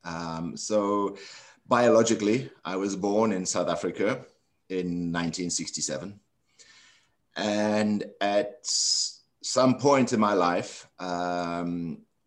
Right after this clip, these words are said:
I became aware of the crime against humanity that I'd been born into. And by the age of fifteen, I ran away from home and then set about a process of trying to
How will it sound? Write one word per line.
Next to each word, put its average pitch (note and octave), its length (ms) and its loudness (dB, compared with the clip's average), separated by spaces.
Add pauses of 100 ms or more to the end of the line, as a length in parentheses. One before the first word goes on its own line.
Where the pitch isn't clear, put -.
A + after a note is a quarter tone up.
I F#2 100 0
became G2 720 -4 (720)
aware G2 640 2 (240)
of F2 260 0
the F2+ 140 -2
crime G#2+ 420 0
against F#2 280 -4
humanity F#2+ 400 -4
that F2 140 -2
I'd E2+ 140 -4
been E2+ 160 -4
born F2+ 220 0
into. G2 460 -4 (720)
And G2 480 -2
by F#2+ 120 2
the G#2 120 6
age A2+ 200 6
of G#2 80 0
fifteen, A#2 400 4
I G2+ 120 4
ran G#2 240 6
away F#2+ 180 4
from F#2+ 180 -4
home F2 440 -4 (800)
and G#2 420 0
then B2 220 4
set B2+ 240 0
about A2+ 260 2
a G2+ 40 -2
process G#2+ 480 0
of F#2+ 120 -6
trying A2+ 720 0
to G2 480 -2